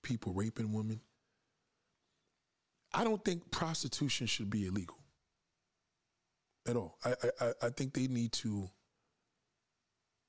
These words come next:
uh, legalize prostitution. And I'm gonna tell you why. Now, I know some of y'all be like, "Oh, this is fucked up 'cause we live in a neighborhood and we are these prostitutes." I'm like, "Let me explain something to you right now.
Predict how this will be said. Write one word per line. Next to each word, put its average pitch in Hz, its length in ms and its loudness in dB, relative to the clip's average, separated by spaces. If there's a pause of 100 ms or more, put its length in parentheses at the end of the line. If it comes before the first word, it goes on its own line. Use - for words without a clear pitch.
(500)
uh, 98 340 0 (100)
legalize 101 640 2
prostitution. - 760 -4 (1700)
And - 60 -2
I'm 131 80 0
gonna 139 100 0
tell - 180 0
you 120 120 2
why. 107 180 -2 (400)
Now, 165 140 2
I - 20 2
know 185 140 2
some 147 180 0
of 139 80 2
y'all 135 100 0
be 135 120 0
like, 131 180 0
"Oh, 151 180 4
this - 160 -2
is 127 100 0
fucked - 300 -2
up 147 160 2
'cause 120 140 -4
we 135 80 2
live 135 120 2
in 113 60 -2
a 117 40 0
neighborhood 139 440 2
and 113 80 -2
we 131 120 2
are 127 100 2
these 117 140 -2
prostitutes." 135 600 -2 (400)
I'm 165 100 0
like, 143 200 0 (220)
"Let 190 100 0
me 196 80 4
explain 143 420 0
something 107 400 -2
to - 140 -2
you 98 260 -2
right 95 160 -2
now. 87 320 -6